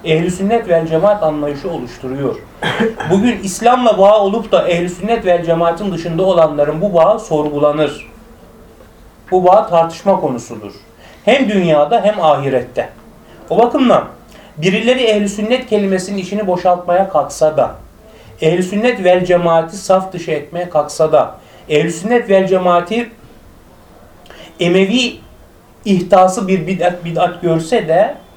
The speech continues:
şunu söyleyeceğiz. Bizim için hava neyse, bizim için su neyse Ehl-i Sünnet vel Cemaat de odur. Ehl-i Sünnet vel Cemaat inancı olmadan bizim İslam'dan alabileceğimiz çok bir şey yoktur.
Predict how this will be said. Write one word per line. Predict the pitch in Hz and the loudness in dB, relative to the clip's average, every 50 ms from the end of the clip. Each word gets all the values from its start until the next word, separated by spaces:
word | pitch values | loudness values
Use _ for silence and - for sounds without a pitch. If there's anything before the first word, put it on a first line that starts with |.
| - - - - - - - - - - | -20 -20 -20 -20 -20 -20 -20 -20 -20 -14
şunu | - - 190 196 196 | -6 -2 -2 -2 -2
söyleyeceğiz. | 185 - 180 160 151 147 143 147 143 139 156 196 226 247 - - - - - - - - - - | -2 -4 -4 -2 -2 -2 -4 -8 -8 -2 0 0 0 0 -2 -10 -18 -20 -20 -20 -20 -20 -16 -12
Bizim | 160 170 175 226 214 196 | -8 -6 -6 -4 -4 -4
için | 170 175 160 | -4 -4 -4
hava | 147 139 156 147 151 151 | -2 2 2 4 4 2
neyse, | 147 147 147 147 143 139 - - 185 214 254 - - - - _ - - - - - - | 0 0 -2 -2 -4 -4 -2 0 0 0 0 -2 -10 -20 -20 _ -20 -20 -20 -20 -16 -12
bizim | 151 156 190 196 | -6 -2 -2 -2
için | 180 175 - 165 156 | -2 -2 -6 -8 -8
su | - - - 170 165 | -8 -8 -8 -4 -2
neyse | 165 165 160 156 - - 202 214 240 247 - - - - - - - | -2 0 -2 -2 -2 0 0 0 0 -2 -6 -14 -20 -20 -20 -10 -4
Ehl-i | - 160 170 175 170 | -2 0 0 0 0
Sünnet | 170 - 185 180 175 170 175 160 | -2 -4 -4 -2 -2 -2 -2 0
vel | 156 151 147 | -2 -2 -2
Cemaat | 143 143 143 143 135 127 - - - | -2 -4 -4 -4 -4 -6 -8 -10 -10
de | 151 | -10
odur. | 147 139 117 117 - - - - - - - - - - _ - - - - - - | -8 -8 -10 -12 -16 -20 -20 -20 -20 -20 -20 -20 -20 -20 _ -20 -20 -20 -18 -8 -2
Ehl-i | 165 160 175 180 185 196 190 | 0 0 2 2 2 0 -2
Sünnet | 185 - 190 208 226 233 196 196 | -4 -4 -4 -2 -2 0 2 0
vel | 185 180 175 | 0 0 0
Cemaat | 175 170 160 160 156 143 - - - | -2 -2 0 0 0 0 -2 -6 -8
inancı | 175 170 165 160 160 151 165 175 | -4 -2 0 0 0 -2 -2 -2
olmadan | 180 196 208 202 180 160 147 143 151 165 202 247 269 285 - - - - - - - - | 0 0 0 2 2 2 2 4 4 4 4 2 0 -4 -10 -16 -20 -20 -20 -20 -16 -12
bizim | 147 156 156 165 196 247 254 254 - - - - - | -8 -8 -4 -2 0 0 -2 -2 -6 -16 -20 -16 -12
İslam'dan | 175 165 - - 190 180 180 180 180 190 175 | -10 -8 -4 2 2 2 4 4 2 2 4
alabileceğimiz | 175 170 170 160 160 156 156 151 147 156 151 151 151 - | 4 2 2 2 0 -2 -4 -4 -2 -4 -4 -6 -6 -4
çok | - 202 190 190 - | -2 -2 -2 -2 -4
bir | 139 | -12
şey | - - 151 143 139 | -10 -6 -6 -4 -2
yoktur. | 147 170 175 175 - - 240 269 285 - | 0 -2 -2 -2 -2 -4 -4 -4 -4 -6